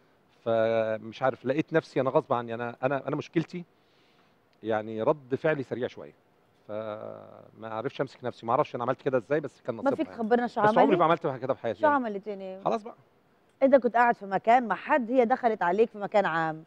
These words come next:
Speaker 1: آه.
Speaker 2: ردحت.
Speaker 1: في أوضتي في المسرح.
Speaker 2: آه، أوكي، في
Speaker 1: في أوضتي
Speaker 2: أوضتك
Speaker 1: في المسرح، وقعد معايا واحد صحفي ومش عارف إيه والكلام ده،
Speaker 2: آه.
Speaker 1: ودخلت وغلطت، ويعني إيه ده؟ على أساس إيه؟ أنت مين أصلًا؟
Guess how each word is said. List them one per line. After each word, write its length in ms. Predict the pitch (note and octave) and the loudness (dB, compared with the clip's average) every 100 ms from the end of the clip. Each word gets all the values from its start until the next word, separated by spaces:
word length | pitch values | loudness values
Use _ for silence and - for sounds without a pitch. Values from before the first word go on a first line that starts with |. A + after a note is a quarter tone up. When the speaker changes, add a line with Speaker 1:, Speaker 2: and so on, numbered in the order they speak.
| _ | _
Speaker 1:
آه. 220 | B2+ G#2 - - | 2 2 0 4
Speaker 2:
ردحت. 360 | B3+ G3 D#3+ | 4 4 0
Speaker 1:
في 120 | D3+ F#3 | 0 4
أوضتي 260 | A3 - | 4 2
في 60 | E3 | -4
المسرح. 360 | B2+ B2+ - - _ - | -2 -2 -4 -16 _ -2
Speaker 2:
آه، 240 | A#3+ F#3+ - | -2 -2 -10
أوكي، 200 | F3+ D3+ | -14 -14
في 20 | |
Speaker 1:
في 80 | - | -2
أوضتي 60 | |
Speaker 2:
أوضتك 120 | D#3 F3 | 0 0
Speaker 1:
في 60 | B2+ | 0
المسرح، 300 | D3 D#3+ C#3+ | 0 2 2
وقعد 200 | C#3 B2+ | 2 2
معايا 160 | C#3 | 2
واحد 180 | C#3+ C3+ | 2 2
صحفي 420 | - C#3+ D3 - | 0 2 0 -4
ومش 220 | C3 B2 | -8 -6
عارف 240 | G#2+ G#2+ - | -8 -8 -8
إيه 60 | |
والكلام 360 | C3+ - A2 C3+ | -10 -6 -6 -4
ده، 80 | C#3 | 0
Speaker 2:
آه. 320 | F3+ B3 E4 | 0 0 0
Speaker 1:
ودخلت 440 | D#3+ C3+ C3 B2+ | -2 0 -2 -4
وغلطت، 440 | A2 G2+ C#3+ - - _ _ _ A2+ | -2 2 2 0 -8 _ _ _ -20
ويعني 1200 | G#2+ A2 A2 G#2+ G#2+ G#2 _ _ _ - G2+ F#2+ G2+ _ - | -12 -10 -8 -10 -10 -14 _ _ _ -20 -18 -18 -20 _ -4
إيه 80 | C3+ | -4
ده؟ 140 | F#2 _ - | -4 _ -14
على 100 | G#2+ | -12
أساس 240 | A#2 B2+ | -10 -10
إيه؟ 100 | B2 | -8
أنت 140 | A2 C3+ | -8 -8
مين 160 | D3 | -8
أصلًا؟ 280 | A#2+ - F#2+ | -10 -14 -18